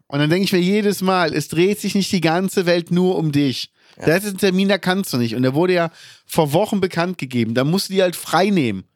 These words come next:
Speaker 1: Wenn du es
Speaker 2: Ja.
Speaker 1: unbedingt sehen willst, nimm dir Urlaub.
Speaker 2: Ja.
Speaker 1: Ja. Ey, es
Speaker 2: Ich
Speaker 1: ist
Speaker 2: nehme mir
Speaker 1: wirklich
Speaker 2: Urlaub,
Speaker 1: so.
Speaker 2: um die Brülltalhalle anzugucken.
Speaker 1: Ja, schon geil, ne?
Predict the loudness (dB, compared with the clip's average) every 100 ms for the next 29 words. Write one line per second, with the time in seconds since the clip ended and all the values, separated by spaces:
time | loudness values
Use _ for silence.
0 | _ -2 0 0 -2 -2 -2 0 0 0
1 | -2 0 2 2 2 2 2 -2 -10 -10
2 | -6 -6 -10 -20 -20 -6 0 0 0 -8
3 | -18 -18 _ _ -20 -20 -20 -2 0 2
4 | 0 0 0 0 2 2 2 2 0 0
5 | -2 -2 0 0 0 0 0 2 2 2
6 | 0 0 -4 -6 -2 -2 0 -4 -2 0
7 | 2 2 2 2 2 2 0